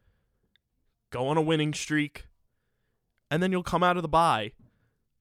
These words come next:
against the New York Football Giants again. It's setting up really well for the Eagles to have some success before they get into that gauntlet stretch later on in the season, but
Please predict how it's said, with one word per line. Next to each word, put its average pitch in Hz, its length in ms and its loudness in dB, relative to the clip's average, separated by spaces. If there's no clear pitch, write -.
against 175 340 -4
the 214 60 -2
New 214 140 0
York 208 260 0
Football 202 320 -2
Giants 190 460 -4
again. 85 240 -18
It's 147 200 -4
setting 190 340 0
up 170 140 6
really 160 280 4
well 139 320 4
for 135 200 -8
the 131 80 -4
Eagles 127 360 2
to 117 120 -4
have 123 200 -4
some 127 200 -8
success 123 440 -4
before 135 300 -4
they 135 80 0
get 131 180 -4
into 131 140 -2
that 123 220 -2
gauntlet 127 400 -2
stretch - 520 -8
later 127 360 2
on 123 160 2
in 113 80 -2
the 104 80 -6
season, 120 480 -2
but 110 240 -2